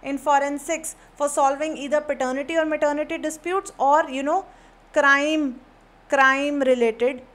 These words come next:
or legal disputes, legal disputes can be solved, all right? और इसके अलावा बच्चों,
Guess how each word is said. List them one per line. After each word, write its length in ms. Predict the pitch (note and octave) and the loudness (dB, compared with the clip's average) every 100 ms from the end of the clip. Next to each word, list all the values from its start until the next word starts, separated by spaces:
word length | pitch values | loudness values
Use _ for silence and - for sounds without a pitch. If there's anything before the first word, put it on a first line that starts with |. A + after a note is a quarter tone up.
| _ _ | _ _
or 300 | - A3 G#3+ A3 - - | 0 0 0 -6 -20 -14
legal 640 | A#3 B3 D4 D#4 C#4+ D4 B3 | -8 -4 -2 0 4 4 2
disputes, 680 | G#3 - - F#3 F#3 - - _ _ _ - | -6 -6 -14 -16 -16 -20 -20 _ _ _ -14
legal 580 | A#3+ C4 D4 C4 C#4+ C#4 | -10 -6 -4 0 0 2
disputes 560 | A#3 A#3+ A#3 G#3+ G#3+ | -2 -2 -6 -6 -8
can 240 | - G3+ G3 | -10 -10 -10
be 80 | G3+ | -10
solved, 380 | - G3 - - _ _ - | -10 -12 -12 -20 _ _ -10
all 100 | G3+ | -4
right? 280 | A3 D4 F4 - - - - | 0 0 0 -10 -20 -16 0
और 200 | B3 A#3+ | 0 0
इसके 260 | C#4+ - F4 | -6 0 2
अलावा 300 | D#4+ D4 D4+ | 4 4 4
बच्चों, 400 | C#4+ C#4 E4 | 0 -2 -2